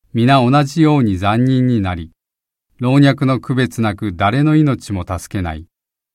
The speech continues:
また、彼らは良いことでなければどんなことでも喜ぶ。この地の全面でニーファイ人の女子供の被っている苦難は、あらゆるものを超えており、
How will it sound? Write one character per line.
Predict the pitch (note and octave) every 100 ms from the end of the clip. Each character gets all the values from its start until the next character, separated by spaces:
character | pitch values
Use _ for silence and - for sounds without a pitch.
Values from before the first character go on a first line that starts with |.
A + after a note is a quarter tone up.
| _ _ _ _ _
ま | A2
た、 | F#2+ F#2+ F#2+ _ _ _ _ _
彼 | C#3+ D3
ら | C3 A#2+
は | A2+
良 | C3+
い | C#3+
こ | C3
と | A#2
で | A2+ A2+
な | A#2
け | A2+
れ | G#2+ G2+
ば | G2
ど | F2+ A2
ん | C#3+
な | D3
こ | D#3
と | D3+
で | B2+
も | G2
喜 | F2 F2+ F#2 F#2+
ぶ。 | E2 D#2+ _ _ _ _ _ _ _ _ _ _ _ _ _ _ _ _
こ | - B2
の | D3+
地 | - D3
の | A#2
全 | G#2 A2 A#2+
面 | A#2 G#2+
で | G2+ G#2 -
ニ | A2 C3+
ー | D3
フ |
ァ | E3+ D#3+
イ | B2
人 | G#2 G2
の | F2+ F#2 -
女 | C3 E3 E3+ D#3+
子 | F3
供 | D#3 A#2+ G2+
の | F2
被 | - A2+ A#2 B2
っ |
て | - -
い | F#2+
る | F2+ F2
苦 | -
難 | A2 F#2
は、 | E2+ D#2+ - _ _ _ _
あ | A2+
ら | G#2+ C#3
ゆ | D3+
る | C3+
も | G#2
の | G#2 G2
を | E2+
超 | - G2+
え |
て | G2+ G#2
お | G2
り、 | E2